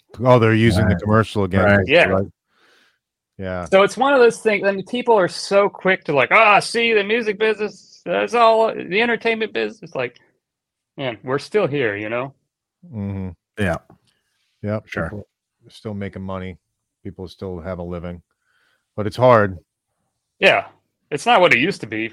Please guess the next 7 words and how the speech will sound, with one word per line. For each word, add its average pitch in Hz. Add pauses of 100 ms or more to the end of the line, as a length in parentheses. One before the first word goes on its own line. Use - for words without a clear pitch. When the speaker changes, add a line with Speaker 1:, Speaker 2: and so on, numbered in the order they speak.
(120)
Speaker 3:
for -
sure. 117 (340)
But, 120
um, 104 (600)
you -
know, 139 (460)
it's, -